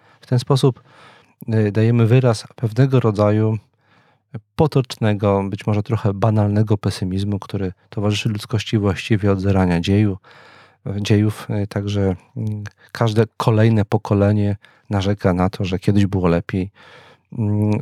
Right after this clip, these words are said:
e, w efekcie czego mamy takie poczucie, że świat się wyłącznie pogarsza. I to, ten proces zaczął się, rzecz jasna, wraz z Hezjodem,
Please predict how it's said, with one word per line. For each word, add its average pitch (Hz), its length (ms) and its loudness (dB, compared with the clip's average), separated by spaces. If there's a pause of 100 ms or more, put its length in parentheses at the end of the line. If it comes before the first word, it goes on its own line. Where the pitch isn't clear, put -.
e, 101 320 2
w 101 80 -2
efekcie 104 360 0
czego 104 260 0
mamy 101 180 2
takie 98 220 -2
poczucie, 101 460 -4
że 90 120 -4
świat - 240 -2
się - 160 -2 (140)
wyłącznie 107 640 2 (180)
pogarsza. - 640 -4 (720)
I 120 120 2
to, 143 200 0
ten 131 240 2
proces 123 340 2
zaczął 113 280 2
się, 104 180 0 (180)
rzecz 104 360 -2
jasna, 98 400 2 (560)
wraz 107 300 0
z - 240 -8
Hezjodem, 85 680 0